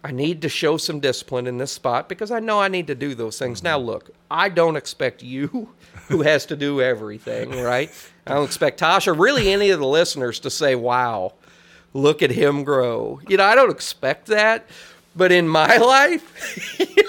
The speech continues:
Speaker 1: know, like, like, you know, we're taking some big steps here, Jeff.
Speaker 2: I like it.
Speaker 1: Yeah, so, uh, you know, I, I don't know. I've just been feeling some conviction,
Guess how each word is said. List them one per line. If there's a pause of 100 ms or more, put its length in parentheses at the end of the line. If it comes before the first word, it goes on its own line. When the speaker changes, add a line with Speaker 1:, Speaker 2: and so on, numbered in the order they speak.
Speaker 1:
know, (140)
like, (440)
like,
you
know, (200)
we're
taking
some
big
steps
here,
Jeff. (120)
Speaker 2:
I
like
it. (320)
Speaker 1:
Yeah,
so,
uh,
you
know,
I,
I
don't
know.
I've
just
been
feeling
some
conviction,